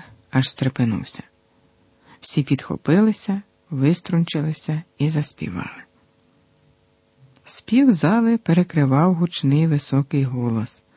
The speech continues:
То натхненно співала оперним голосом стара сива жінка з орденом Леніна на грудях. Володимир теж водив ротом,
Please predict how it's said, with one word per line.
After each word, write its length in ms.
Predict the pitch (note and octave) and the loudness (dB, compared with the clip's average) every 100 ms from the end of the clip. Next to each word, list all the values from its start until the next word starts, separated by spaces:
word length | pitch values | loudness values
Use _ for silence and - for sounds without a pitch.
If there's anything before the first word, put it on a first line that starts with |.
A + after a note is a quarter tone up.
| - - - - | -20 -20 -20 -6
То 140 | - D3 | 2 4
натхненно 720 | C3+ - - C#3 F3+ G#3 G#3 | 4 0 0 2 4 4 4
співала 720 | - - E3 D3+ E3+ D#3+ D3+ - | 2 -2 2 2 4 2 0 -2
оперним 640 | C#3 C3+ - A#2+ A#2+ A2 B2 | 0 0 -2 -4 -2 -4 -2
голосом 640 | C#3+ A3 A3 F#3+ G3 F#3+ F#3+ - - - - | 0 0 0 0 0 0 -2 -18 -20 -20 -20
стара 580 | - - C#3+ G#3 C#4 C4 | -16 0 4 4 2 0
сива 420 | - C3+ A#2+ G#2 | 0 0 2 -2
жінка 600 | B2+ D#3 A3+ A3+ G#3 F#2+ | 0 4 4 2 0 0
з 120 | - | 0
орденом 600 | B2+ D3 D3 C#3+ C#3+ C3+ | 0 0 0 2 2 2
Леніна 560 | A#2 A#2 A2 A#2+ A#2 A#2 | 2 0 -2 -2 -4 -4
на 100 | A#2+ | -4
грудях. 600 | B2 A#2 A2+ A2 A2 _ _ _ _ _ _ _ _ _ _ _ _ _ _ _ _ _ _ _ _ _ _ _ _ _ E3+ | -4 -6 -6 -6 -10 _ _ _ _ _ _ _ _ _ _ _ _ _ _ _ _ _ _ _ _ _ _ _ _ _ 2
Володимир 560 | F3+ A3 C#4 D4+ C#4+ | 6 8 8 6 0
теж 300 | - G3 A#3+ | 2 2 2
водив 380 | D#3 C3 D3 E3+ | 2 2 2 2
ротом, 460 | C3 B2 - B2+ | 0 -4 -2 -4